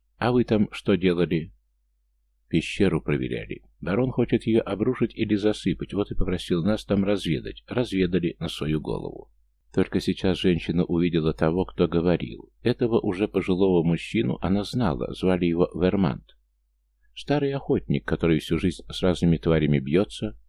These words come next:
впрочем, как и вся его группа. Слухи о нём ходили разные, некоторые охотники даже утверждали, что он сам является служителем какого-то бога. Поэтому и удаётся старику выходить без потерь из самых сложных ситуаций. «Ну что, поможете?»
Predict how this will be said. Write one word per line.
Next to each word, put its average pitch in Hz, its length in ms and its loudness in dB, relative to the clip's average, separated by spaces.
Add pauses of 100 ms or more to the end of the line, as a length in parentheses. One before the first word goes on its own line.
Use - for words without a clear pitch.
(100)
впрочем, 143 320 0
как - 180 -2
и 95 80 4
вся 90 240 0
его 92 260 0
группа. - 520 -10 (420)
Слухи 90 300 0
о 87 80 2
нём 82 180 2
ходили 78 360 0
разные, 73 640 -2
некоторые 113 460 0
охотники 107 440 -2
даже 95 240 2
утверждали, 85 600 2
что - 180 -2
он 90 100 4
сам 156 280 -2
является 107 420 2
служителем 95 540 -2
какого-то 92 560 -2
бога. 64 400 -2 (520)
Поэтому 117 380 4
и - 140 -2
удаётся 135 420 0
старику 110 400 0
выходить 104 400 0
без 90 180 -2
потерь 113 400 0
из - 220 -4
самых 110 420 0
сложных 76 480 0
ситуаций. - 680 -4 (720)
«Ну 90 120 0
что, 85 200 0
поможете?» 85 800 0